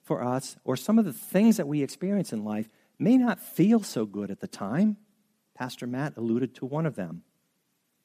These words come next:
which I'll talk about a little bit more later. How can he give thanks for something that's gonna, he knows is gonna result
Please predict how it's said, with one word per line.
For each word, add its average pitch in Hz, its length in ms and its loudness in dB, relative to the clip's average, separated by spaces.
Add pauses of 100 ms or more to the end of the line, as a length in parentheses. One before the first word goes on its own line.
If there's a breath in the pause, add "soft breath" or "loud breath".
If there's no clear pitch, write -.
(180)
which - 140 -14
I'll 113 100 -4
talk 117 240 -6
about 107 200 -4
a 95 40 -8
little 110 220 -2
bit 117 140 -10
more 127 220 -6
later. 143 380 -2 (500)
How 165 160 2
can 190 200 2
he 190 100 2
give 151 240 -2
thanks 127 520 -4 (420)
for - 120 -10
something 151 300 -4
that's 113 180 -4
gonna, 113 380 -2 (120)
he 131 140 0
knows 143 460 4
is 139 100 -8
gonna 123 280 -6
result 107 540 -2